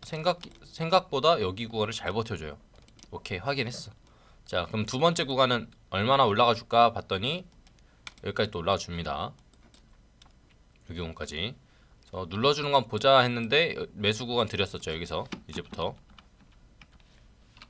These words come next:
자, 여기 구간 매수, 이렇게, 이렇게 잡으라고. 매수를 드리고 나니까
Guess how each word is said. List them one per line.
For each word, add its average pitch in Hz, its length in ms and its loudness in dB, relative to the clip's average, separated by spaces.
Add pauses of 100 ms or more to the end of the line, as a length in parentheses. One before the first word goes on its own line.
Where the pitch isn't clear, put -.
(440)
자, - 180 -18
여기 95 240 -6
구간 82 520 -4
매수, 85 360 -4
이렇게, 101 220 -4
이렇게 90 160 -6
잡으라고. 85 720 -4 (2250)
매수를 147 380 2
드리고 143 320 0
나니까 127 640 4